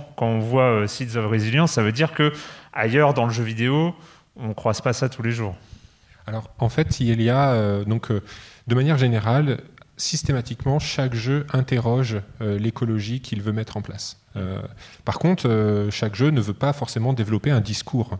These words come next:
Speaker 2: euh, propre à, à l'écologie, comme c'est le cas pour, euh, pour Seed of, euh, Resilience.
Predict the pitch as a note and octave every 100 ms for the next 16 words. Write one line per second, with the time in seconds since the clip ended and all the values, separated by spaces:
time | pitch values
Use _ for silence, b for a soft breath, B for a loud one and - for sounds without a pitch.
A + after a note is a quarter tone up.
0 | A2 G2 G2 G2+ G#2 - - C3+ - G2
1 | F#2+ - B B B G2+ G#2 - F#2 F#2
2 | A#2 F#2+ - - A#2 A#2+ A2 A2 F2+ F#2
3 | F#2 G2+ G#2 A2 - A#2+ G#2 - G2 F#2+
4 | A2 G2+ F2+ F#2 -